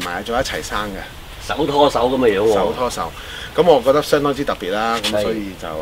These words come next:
Speaker 1: 啊，趁住你有呢個節目啦，噉咪，咪攞出嚟畀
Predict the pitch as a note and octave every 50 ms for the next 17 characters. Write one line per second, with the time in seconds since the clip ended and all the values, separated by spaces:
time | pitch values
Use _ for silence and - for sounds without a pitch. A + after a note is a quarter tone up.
0 | D2 C2+ G#2+ B2 B2+ A2+ G#2 G#2 F#2+ - - C3 A#2+ G#2+ A2+ G2+ G#2 G2+ G#2+ A2
1 | A#2+ C3+ B2+ A#2+ G#2+ A2+ G#2+ G#2 G2+ F2+ G2+ G#2 G#2 G2+ G#2+ A2 A#2 A2+ G#2 F#2
2 | F2+ E2+ D#2 D2 C#2+ C2+ B1+ D2+ G2 - - A2 F2+